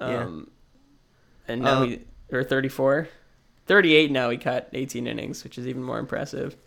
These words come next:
Speaker 1: Uh, God, for that poor man's knees, man.
Speaker 2: Yeah. And I'm wondering if that's related to him having hamstring issues and having to go on the injured list.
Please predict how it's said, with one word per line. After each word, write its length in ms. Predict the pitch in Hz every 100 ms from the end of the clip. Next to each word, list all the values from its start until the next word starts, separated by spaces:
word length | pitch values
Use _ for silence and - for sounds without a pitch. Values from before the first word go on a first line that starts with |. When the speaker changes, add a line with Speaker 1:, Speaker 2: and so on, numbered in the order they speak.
| _
Speaker 1:
Uh, 80 | 127 131
God, 240 | 123 127
for 320 | - - -
that 180 | 123 123
poor 160 | - 117
man's 300 | 113 117 120
knees, 320 | 113 113 113
man. 280 | 113 117 156 - - _
Speaker 2:
Yeah. 300 | - 131 123 175 - - _ _ _ _ _ _ _ _
And 160 | - 139
I'm 140 | 143
wondering 380 | 147 147 143 139
if 100 | 131
that's 240 | 139 131 -
related 480 | 131 131 127 123 -
to 280 | 139 131 135
him 220 | 135 135
having 320 | 127 123 123
hamstring 580 | 139 131 135 - 131 120
issues 380 | 120 - 120 120
and 100 | 131
having 220 | 123 123
to 60 | 120
go 80 |
on 100 | 117
the 100 | 123
injured 280 | 180 208 180
list. 260 | 165 156